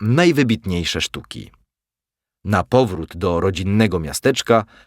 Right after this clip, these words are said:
decyduje się w tysiąc sześćset dziesiątym roku. Umiera tam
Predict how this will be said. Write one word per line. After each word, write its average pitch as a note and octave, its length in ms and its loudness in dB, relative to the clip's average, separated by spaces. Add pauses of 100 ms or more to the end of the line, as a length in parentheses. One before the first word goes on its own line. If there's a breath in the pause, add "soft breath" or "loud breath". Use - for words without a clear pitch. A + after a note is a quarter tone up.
(140 soft breath)
decyduje A#2+ 520 2
się A2+ 200 4
w - 80 -6
tysiąc E3+ 400 0
sześćset G2+ 440 0
dziesiątym E2+ 560 -2
roku. C2 400 -10 (800)
Umiera A#2 460 4
tam B2+ 360 -6